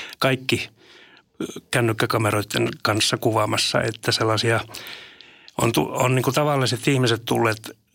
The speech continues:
äh, paparazzien markkinoille ja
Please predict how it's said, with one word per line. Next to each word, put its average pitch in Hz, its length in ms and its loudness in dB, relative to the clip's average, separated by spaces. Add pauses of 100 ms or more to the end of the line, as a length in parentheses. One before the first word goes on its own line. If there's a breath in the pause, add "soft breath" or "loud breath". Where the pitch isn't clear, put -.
(260)
äh, - 260 0
paparazzien 107 800 0 (600 loud breath)
markkinoille 104 840 0 (380 loud breath)
ja 101 320 0